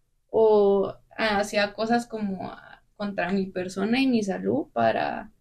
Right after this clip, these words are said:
sentirme propi-, como propia de él, ¿sabe? Entonces, sí, había ocasiones en las que quizá aún, es que ese sí es un problema que quizá aún lo tengo un poquito más presente,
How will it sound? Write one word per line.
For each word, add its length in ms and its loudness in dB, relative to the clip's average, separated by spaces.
sentirme 680 2
propi-, 480 -4
como 360 -2
propia 540 0
de 280 0
él, 160 -4
¿sabe? 420 0
Entonces, 560 0
sí, 260 2
había 260 2
ocasiones 460 -2
en 120 0
las 240 -2
que 600 0
quizá 360 6
aún, 480 2
es 180 -2
que 160 2
ese 200 4
sí 140 2
es 160 0
un 200 0
problema 440 -2
que 140 -10
quizá 220 -2
aún 140 -2
lo 120 -2
tengo 180 -2
un 100 -4
poquito 440 -8
más 560 -4
presente, 760 0